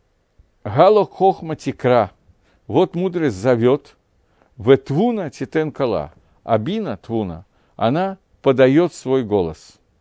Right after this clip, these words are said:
«Берош марамим, алей дерих, бейт нативот,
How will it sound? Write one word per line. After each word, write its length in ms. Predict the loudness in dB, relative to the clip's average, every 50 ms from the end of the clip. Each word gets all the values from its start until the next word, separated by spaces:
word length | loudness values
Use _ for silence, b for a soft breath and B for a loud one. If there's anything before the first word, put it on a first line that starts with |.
| _ _ _ _ _ _ _ _ _ b b b b b b b b b b b b b b b b b b b b b _ _ _ _ _ _ _ _ _ _ -6
«Берош 540 | 4 8 8 10 10 10 10 8 6 2 -6
марамим, 580 | -4 0 0 2 2 0 0 -2 -4 -6 -8 _ _ _ _ _
алей 380 | -2 0 2 4 4 4 2 2
дерих, 600 | 2 2 2 2 2 0 -4 -10 -14 -20 -20 _ -14
бейт 340 | -6 0 0 0 0 0 -2
нативот, 460 | -8 -8 -6 -4 -2 -2 -2 -2